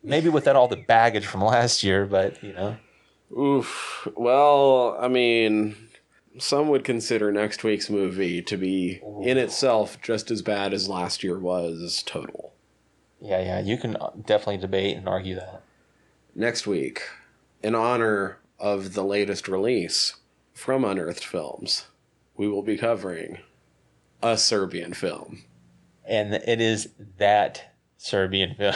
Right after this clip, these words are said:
Speaker 1: <laughs>
Speaker 2: A movie, a movie that when we first started this podcast, behind the scenes, we said a couple times, "There's probably no reason for us to ever cover a Serbian film." We're there.
Speaker 1: Yeah, we found a reason.
Speaker 2: <laughs> We found a reason.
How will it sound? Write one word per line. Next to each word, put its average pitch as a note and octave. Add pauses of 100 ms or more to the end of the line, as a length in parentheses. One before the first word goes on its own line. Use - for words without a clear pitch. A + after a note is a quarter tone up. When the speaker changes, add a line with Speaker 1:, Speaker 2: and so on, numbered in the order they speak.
(140)
Speaker 1:
<laughs> C3
Speaker 2:
A C3+
movie, F3
a C#3
movie E3+
that B2 (140)
when A2+
we A#2
first C3
started A#2+
this A2
podcast, A2+ (800)
behind B2+
the C3+
scenes, C3+
we A2+
said G#2+
a G2+
couple A2+
times, G2+ (380)
"There's A#4+
probably A2+
no G2
reason F#2
for -
us F#2+
to G2+
ever F#2
cover F2+
a F2+
Serbian G2+
film." G2+ (500)
We're B2
there. F2 (220)
Speaker 1:
Yeah, G#2+
we G2+
found A#2
a G2
reason. G2+
Speaker 2:
<laughs> G3+
We F3+
found D3+
a C3
reason. G#2+